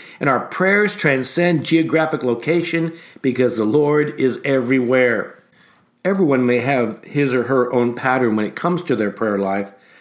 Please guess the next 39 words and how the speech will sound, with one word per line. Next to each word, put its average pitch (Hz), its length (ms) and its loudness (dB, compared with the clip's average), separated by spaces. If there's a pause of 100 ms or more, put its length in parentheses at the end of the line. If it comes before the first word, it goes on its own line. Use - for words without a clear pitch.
(340)
but 135 140 -2
my 190 180 0
personal 151 420 0
conviction 110 720 -2 (440)
is 123 100 -2
that 131 100 2
I 135 100 0
should 113 220 0
never 160 300 2
leave 165 180 2
my 120 160 0
house, 120 600 -4 (300)
hotel 165 520 2
room, 107 500 0 (240)
or 120 140 2
wherever 180 420 2
I'm 175 120 2
staying 117 600 0 (160)
without 131 380 -2
two 185 180 -2
prayer 160 320 0
times 110 400 0
in 110 80 0
the 113 60 2
morning. 104 480 -2 (640)
Again, 139 380 2
this 170 160 -2
is 175 80 -2
not 127 240 2
everyone's 127 720 0
way 117 260 0
of 123 140 -4
praying, 120 320 0
but 110 100 -6
this 170 200 -4
is 156 100 -4
my 127 180 -2
personal 131 540 -4
conviction 101 680 -6